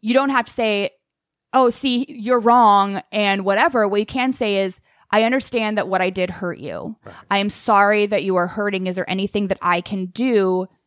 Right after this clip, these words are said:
Speaker 1: to help you process or to help you, you know, go through this?" So in that way, you're offering support without belittling their experience. Does that make sense?
Speaker 2: Oh.
Speaker 1: Like, sometimes the truth doesn't really matter. Like, I mean, it does,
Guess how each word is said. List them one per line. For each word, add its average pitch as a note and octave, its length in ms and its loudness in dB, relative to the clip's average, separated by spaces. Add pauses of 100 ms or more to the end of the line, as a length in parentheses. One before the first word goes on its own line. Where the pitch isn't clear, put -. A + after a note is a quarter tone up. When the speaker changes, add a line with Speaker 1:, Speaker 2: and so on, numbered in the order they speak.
(160)
Speaker 1:
to F#3+ 480 2
help - 400 -2 (160)
you F#3 520 -2 (140)
process G#3+ 600 0
or F#3 80 -6
to F#3 140 -8
help F3 300 -4
you, F3 400 -2
you F#3 120 -6
know, E3 160 -4
go F3 180 -4
through B3 200 -2
this?" C#4+ 140 -2
So A3 140 4
in G#3 80 2
that A#3 200 2
way, G#3+ 120 2
you're G3 160 0
offering G#3 380 -2
support - 680 -6 (320)
without G#3+ 600 2 (560)
belittling A#3 720 2
their F#3+ 160 -4
experience. A#2 800 -12
Does G#3+ 100 -6
that G3+ 120 2
make G3 120 -4
sense? F#3+ 380 -6 (160)
Speaker 2:
Oh. G3 120 2
Speaker 1:
Like, C4 160 4
sometimes D4+ 420 -2
the D4+ 80 -10
truth - 420 -8
doesn't C#4+ 460 -4
really C#4+ 320 0
matter. B3 500 0
Like, G#3+ 300 0 (100)
I C4 60 -4
mean, D4 120 2
it A#3 120 -4
does, D4 580 0